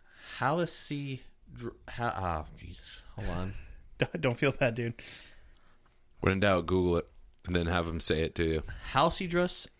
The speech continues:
Speaker 1: pontopodion,
Speaker 3: When in doubt, Google it.
Speaker 1: which
Speaker 3: Look it up.
Speaker 1: means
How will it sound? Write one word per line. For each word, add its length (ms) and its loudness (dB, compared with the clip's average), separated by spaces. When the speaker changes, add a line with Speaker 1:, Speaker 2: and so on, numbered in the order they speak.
Speaker 1:
pontopodion, 1500 0
Speaker 3:
When 160 6
in 60 4
doubt, 260 8
Google 240 6
it. 40 8
Speaker 1:
which 140 4
Speaker 3:
Look 120 6
it 40 8
up. 60 8
Speaker 1:
means 460 2